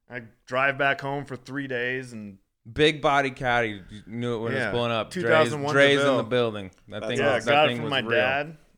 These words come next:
Speaker 2: You may have answered this, but does, you've played golf for so, so, you know, basically eleven when you first started, college, amateur, pro, all the stuff.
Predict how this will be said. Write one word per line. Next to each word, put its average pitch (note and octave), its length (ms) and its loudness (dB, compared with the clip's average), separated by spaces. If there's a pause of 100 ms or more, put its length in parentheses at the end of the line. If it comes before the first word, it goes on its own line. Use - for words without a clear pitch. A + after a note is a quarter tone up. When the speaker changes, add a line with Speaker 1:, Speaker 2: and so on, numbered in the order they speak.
(280)
Speaker 2:
You D#3+ 120 -2
may G#3+ 100 4
have G#3+ 140 6
answered D#3+ 300 -2
this, B2 180 -2
but B2 120 -6
does, A#2+ 300 -4
you've C3+ 240 -4
played D#3+ 220 2
golf B2+ 200 4
for A#2 100 -6
so, B2 260 -2
so, A2+ 260 -12
you A#2 100 -10
know, G#2+ 60 -10
basically A#2 320 -4
eleven G#2 480 -4
when G2 100 -10
you G2 60 -12
first G#2 240 -8
started, G2+ 420 -4
college, G#2+ 440 -4
amateur, G2+ 340 -8
pro, G2+ 380 -4
all G2+ 180 -2
the G2 80 -10
stuff. G2 360 -6